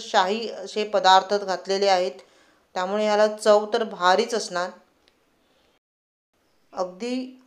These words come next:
हलवाही करतो तसाच हा हलवा तयार झालेला आहे. एव्हाना त्यापेक्षाही खूप सुंदर हा हलवा तयार झालेला आहे. तर अशा पद्धतीने तुम्ही हा चमचमीत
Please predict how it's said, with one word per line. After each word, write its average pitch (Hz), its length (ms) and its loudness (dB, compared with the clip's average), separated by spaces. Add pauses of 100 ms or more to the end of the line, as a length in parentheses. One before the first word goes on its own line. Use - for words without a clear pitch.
(140)
हलवाही 233 380 4
करतो 262 680 0
तसाच 262 460 0
हा 277 120 10
हलवा 240 420 4
तयार 208 300 10
झालेला 220 320 4
आहे. 208 280 4 (720)
एव्हाना 233 480 2 (100)
त्यापेक्षाही 240 920 2
खूप 262 180 -8
सुंदर 240 540 6
हा 285 220 6
हलवा 226 360 6
तयार 202 300 6
झालेला 196 340 0
आहे. 185 240 0 (1300)
तर 208 140 4
अशा 220 280 6
पद्धतीने 233 640 -2
तुम्ही 233 420 -4
हा 220 520 -2 (640)
चमचमीत 262 680 4